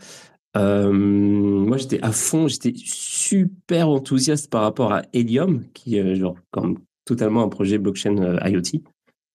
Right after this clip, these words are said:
Et, euh, en plus, pour moi, c'était super solide parce qu'il y avait, euh, une vraie communauté de développeurs, une vraie communauté de, pour les nodes, et cetera, de gens qui achètent du matériel, parce que comme c'est de l'I O T,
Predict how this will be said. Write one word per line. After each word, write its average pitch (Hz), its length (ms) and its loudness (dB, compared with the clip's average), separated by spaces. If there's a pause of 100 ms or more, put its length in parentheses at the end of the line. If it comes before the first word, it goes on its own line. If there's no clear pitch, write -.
(440)
Et, 101 220 0
euh, 95 720 2
en 110 180 0
plus, - 460 -2 (100)
pour - 140 -2
moi, 131 120 2
c'était 120 200 -4
super 120 300 -4
solide 135 300 0
parce 101 180 -4
qu'il 113 140 -2
y 104 80 0
avait, 110 360 2
euh, 101 260 0 (260)
une 101 140 0
vraie 110 260 0
communauté 113 400 0
de 101 60 -4
développeurs, 110 580 0
une 110 120 0
vraie 113 160 -2
communauté 110 440 0
de, 101 240 2
pour 101 200 -4
les 104 100 0
nodes, 117 300 2
et 107 80 -2
cetera, 117 640 0 (260)
de 110 80 0
gens 117 160 0
qui 120 80 -8
achètent 110 200 -2
du 107 80 -2
matériel, 117 380 2
parce 123 140 -4
que 107 120 -2
comme 117 160 -4
c'est 117 140 -2
de 104 60 -2
l'I 107 200 2
O 113 60 2
T, 131 280 -2